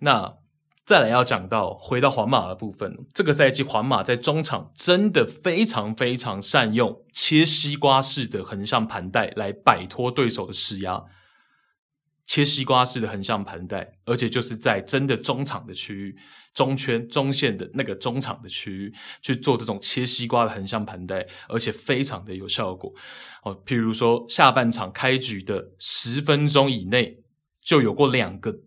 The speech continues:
两个 play，两次的例子。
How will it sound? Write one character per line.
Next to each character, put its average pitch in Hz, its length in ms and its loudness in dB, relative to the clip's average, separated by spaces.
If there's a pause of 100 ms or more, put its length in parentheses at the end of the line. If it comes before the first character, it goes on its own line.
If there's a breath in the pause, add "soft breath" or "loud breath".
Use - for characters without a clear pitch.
(180)
两 113 220 0
个 143 120 0
play， 147 380 2 (140)
两 107 300 -2
次 131 400 -2 (300)
的 120 80 0
例 147 200 -2
子。 - 200 -8